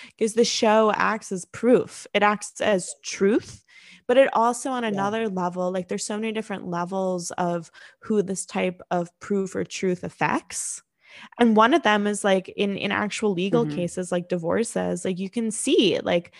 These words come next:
Speaker 1: that's what the husband said. He was actually never there. I was actually at this place at this time.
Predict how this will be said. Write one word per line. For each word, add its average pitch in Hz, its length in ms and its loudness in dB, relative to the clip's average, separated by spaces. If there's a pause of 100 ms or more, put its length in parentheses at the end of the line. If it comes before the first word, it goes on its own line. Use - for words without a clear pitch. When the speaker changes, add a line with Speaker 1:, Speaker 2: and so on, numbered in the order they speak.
(280)
Speaker 1:
that's 175 280 -2
what 208 160 -4
the 214 60 0
husband 226 500 0
said. 165 400 -4
He - 140 -6
was 185 140 -4 (120)
actually 190 380 -4
never 190 260 -2
there. 180 340 2
I 175 180 0
was 180 180 -2 (100)
actually 180 420 -2
at 180 120 -4
this 180 140 -4
place 180 400 -4
at 175 160 0 (100)
this 180 240 -6
time. 175 540 -4